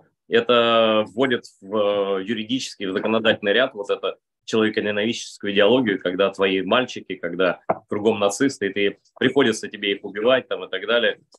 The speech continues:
твоим мальчикам. Ну вот, м, э, все мальчики и дядечки, э, под это определение подпадут, и за оправдание расизма, за, это будут статьи в Уголовном кодексе Украины.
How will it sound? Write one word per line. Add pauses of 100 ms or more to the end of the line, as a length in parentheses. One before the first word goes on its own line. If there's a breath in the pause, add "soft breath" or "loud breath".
твоим
мальчикам.
Ну
вот,
м,
э,
все
мальчики
и
дядечки, (300)
э,
под
это
определение
подпадут,
и
за
оправдание
расизма,
за, (340 loud breath)
это
будут
статьи
в
Уголовном
кодексе
Украины.